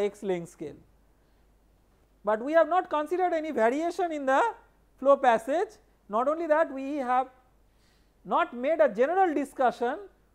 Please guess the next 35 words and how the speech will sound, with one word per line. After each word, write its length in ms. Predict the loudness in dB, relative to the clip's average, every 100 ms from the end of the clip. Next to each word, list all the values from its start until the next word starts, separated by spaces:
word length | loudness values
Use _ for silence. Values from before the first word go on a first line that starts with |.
| _
for 160 | 0 2
the 180 | 4 2
scenario 500 | 0 -4 -2 0 2
when 280 | 2 0 0
one 160 | -2
of 140 | -2 0
the 100 | 0
boundaries 680 | 2 -2 2 2 2 0 -4 _ _ _ -14
is 140 | -8
having 320 | -2 -2 -2
a 80 | -4
relative 340 | 0 0 0 -6
motion 420 | -8 -8 -8 -10
with 140 | -8
respect 380 | -8 -8 -10 -14
to 60 | -8
the 100 | -6
other 240 | -4 -6
boundary. 400 | -8 -12 -18 -20 _ _ _ _ _ _ _ _ -2
So, 120 | 0
when 180 | 2 0
you 120 | -4 0
take 220 | 0 -2 0
all 320 | 6 8 8
these 220 | 6 2
in 180 | 0 -2
purview, 600 | 2 2 2 2 2 2 -2 -20 _ _ _ -20 -2
the 160 | 0 0 -6 _ -20 0
general 440 | 4 6 8 6
theory 420 | 4 -2 2 2 2
that 240 | 0 0
is 140 | -6
developed 520 | 0 4 6 4 4 0
for 140 | -4
this 400 | -4 -6 -8 -10